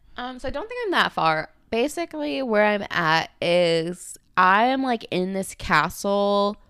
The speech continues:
where the Koopa Bros were, and there's basically all these, like, jail, jail cells,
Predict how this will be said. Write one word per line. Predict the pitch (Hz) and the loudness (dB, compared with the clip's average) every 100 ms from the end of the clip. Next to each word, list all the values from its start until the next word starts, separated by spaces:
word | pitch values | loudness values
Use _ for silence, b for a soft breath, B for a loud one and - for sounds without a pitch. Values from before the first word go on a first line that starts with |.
| _ _ | _ _
where | 170 180 160 160 156 156 151 - | 0 4 4 4 2 2 2 0
the | 165 170 160 156 151 143 - | -6 0 4 4 2 -2 -6
Koopa | 202 226 220 | -8 -8 -10
Bros | 254 254 262 | -8 -8 -8
were, | 269 269 277 285 285 b b b - | -6 -2 0 0 -4 b b b -2
and | 208 202 190 | 2 2 0
there's | 190 | -2
basically | - 226 - 277 - | -2 -4 -4 -6 0
all | 165 208 | 0 0
these, | 208 190 | -2 -6
like, | 190 _ _ | -8 _ _
jail, | - 160 151 - - - | 2 2 2 -6 -16 -2
jail | 185 185 175 | 0 2 0
cells, | 180 - - 139 131 113 185 - | -4 -8 -6 -4 -2 -4 -8 -14